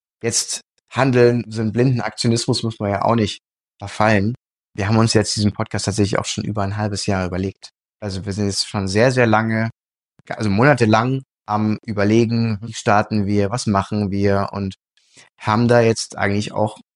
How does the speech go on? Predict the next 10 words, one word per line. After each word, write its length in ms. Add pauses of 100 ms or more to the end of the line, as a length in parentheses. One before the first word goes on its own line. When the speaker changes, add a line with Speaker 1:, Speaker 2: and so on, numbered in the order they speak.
(100)
Speaker 1:
eine 120
ganze 320
Reise 340
damit 280
erlebt. 500 (100)
Und, 320 (540)
ähm, 240
haben 160
Bock. 220 (440)
Speaker 2:
Ja, 360